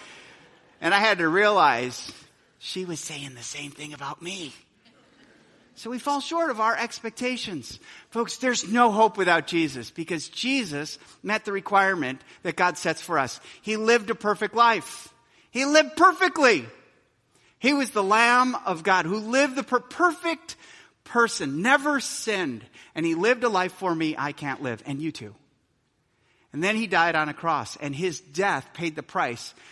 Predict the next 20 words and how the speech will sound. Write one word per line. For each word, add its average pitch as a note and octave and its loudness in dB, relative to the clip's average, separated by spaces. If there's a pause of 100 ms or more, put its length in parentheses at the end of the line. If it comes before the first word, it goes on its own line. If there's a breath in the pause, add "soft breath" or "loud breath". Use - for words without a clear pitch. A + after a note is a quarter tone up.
(180 loud breath)
for F#3 -4
mine E3+ 0
and D3 -6
your D3+ -4
sin. D#3+ -8
He C#3+ -12
did F#3 -6
that. D3 -4
He E3+ -8
took - -6 (1040 loud breath)
the E3+ -6
wrath F#3+ 2
of D#3+ -6
God E3 2
on D3+ 0
himself. C#3+ -4 (340 loud breath)
The F3 -2 (140)
judge F3 2 (140)
judged G#3+ 2 (140)
Jesus F#3 0